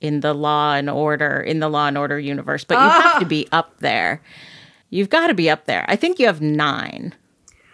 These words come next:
Speaker 2: Is that right?
Speaker 1: I think it's nine, and that's between all of the different shows. And it spans a, spans a good number of years, too.
Speaker 2: Oh, I loved
Speaker 1: Um,
Speaker 2: working, uh, on those shows. Loved it.
Speaker 1: Yeah? Is that a, is that a good job?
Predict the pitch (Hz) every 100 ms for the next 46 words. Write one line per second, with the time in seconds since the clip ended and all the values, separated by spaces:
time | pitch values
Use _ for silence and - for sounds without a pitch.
0 | _ _ 143 170 208 175 190 208 _ _
1 | _ _ _ _ - 175 196 262 285 247
2 | 208 190 175 127 110 - 85 165 202 202
3 | 220 - 160 151 143 - 208 - - -
4 | - 254 330 - 320 392 302 185 175 -
5 | - - - - 330 330 240 269 247 262
6 | 247 202 175 208 285 156 151 - - -
7 | - - 240 262 208 202 180 190 156 156
8 | 160 160 160 160 156 - - - 151 156
9 | 143 170 160 156 - 175 156 - - 180
10 | 175 - 180 _ _ _ _ _ _ -
11 | 240 392 320 359 311 294 294 311 285 311
12 | 269 302 330